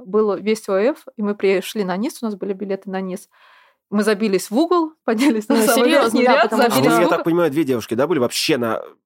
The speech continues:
Speaker 1: Там, пом-, нет,
Speaker 2: Нет,
Speaker 1: там,
Speaker 2: там были
Speaker 1: по-моему, ещё
Speaker 2: какие-то
Speaker 1: одна,
Speaker 2: девочки,
Speaker 1: либо
Speaker 2: да.
Speaker 1: ещё, как бы, две, но было очень
Speaker 2: Очень
Speaker 1: мало,
Speaker 2: мало,
Speaker 1: и,
Speaker 2: и
Speaker 1: э, стояли реально серьёзные люди, и, как бы, нам чуть-чуть было не то, что не по себе, но мы переживали то, что нам сейчас возьмут наши билеты.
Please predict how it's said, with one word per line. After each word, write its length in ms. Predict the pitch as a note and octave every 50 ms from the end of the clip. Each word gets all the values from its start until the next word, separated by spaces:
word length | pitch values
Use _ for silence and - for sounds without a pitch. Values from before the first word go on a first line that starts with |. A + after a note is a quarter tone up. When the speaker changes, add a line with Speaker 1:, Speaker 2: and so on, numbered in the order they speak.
| -
Speaker 1:
Там, 200 | - C4+ D#4 F4+ -
пом-, 220 | E4+ D4+ D4+ -
нет, 180 | B3+ D4 E4 -
Speaker 2:
Нет, 60 | A3
Speaker 1:
там, 160 | C4 C4+ C#4+
Speaker 2:
там 20 | D#4+
были 120 | D4+ D4 D#4+ E4 E4
Speaker 1:
по-моему, 60 | E4
ещё 200 | E4 - - F4
Speaker 2:
какие-то 320 | D#4 C#4+ C#4+ - C#4+ D4 E4
Speaker 1:
одна, 60 | F#4+
Speaker 2:
девочки, 320 | G#4 G4 F#4+ - - - A#3
Speaker 1:
либо 200 | A#3 B3+ - C4 C4
Speaker 2:
да. 100 | C4 B3+
Speaker 1:
ещё, 480 | A#3+ - - C#4+ C4 A#3 A3 G3+ G3 - G3
как 140 | - A#3 G#3
бы, 100 | G#3+ A#3+
две, 260 | G3 G#3+ A#3 E4+ G4
но 180 | E4 C4 A#3 -
было 240 | - A#3 B3 B3 A#3
очень 320 | - - B3+ B3 B3 B3
Speaker 2:
Очень 140 | A#3 A3+ A3+ B3
Speaker 1:
мало, 260 | C4+ E4+ G#3+ G#3+ G#3
Speaker 2:
мало, 160 | G3 F#3+ F#3+
Speaker 1:
и, 40 | F#3+ G3 G3+ G#3
Speaker 2:
и 20 | G#3+
Speaker 1:
э, 560 | A3 A3 A3 A3 A3 A3 G#3+ A3 G#3+ G#3 G3+ G3+
стояли 400 | - A#3+ A3+ A3+ A3+ A3 A3 G#3 G#3
реально 220 | G#3+ A3 G#3+ G#3+ G#3
серьёзные 520 | - A#3 A3 A3 A3 A3+ G#3 G#3 G#3 G#3+
люди, 560 | A3 B3+ E4+ F#4 E4+ - B3 G#3+ G3+ F#3 F3 -
и, 500 | G3 G3+ G3+ G#3 G3+ G#3 G3+ G3+ G3+ G3+ _ - - - - - _ -
как 160 | - A#3+ G#3+
бы, 140 | A3+ A3 G#3+
нам 360 | - A3 A#3 C4 C#4+ C#4+ - _ _ _ -
чуть-чуть 360 | - - - - D4 B3 A3+ A3+
было 380 | B3+ B3+ B3 B3 A#3+ A#3 G#3+ - -
не 100 | A#3 A3
то, 80 | B3+ A#3+
что 140 | - B3+
не 80 | A#3 A3
по 100 | G#3+ -
себе, 260 | - - A#3 C#4+ F#4
но 80 | F4+ C#4
мы 100 | B3 A#3+
переживали 500 | A#3+ B3 A3+ G#3+ A3 A#3+ A#3 C#4 D#4 D4
то, 120 | C4 - A3
что 160 | - - A3
нам 160 | G#3+ G3+ G#3
сейчас 220 | - - G3+ -
возьмут 260 | - G#3+ A3+ A#3 A3+ A#3
наши 220 | G#3+ - - G#3+
билеты. 460 | A#3 A#3+ D#4+ G4+ A4 - D#4+ - -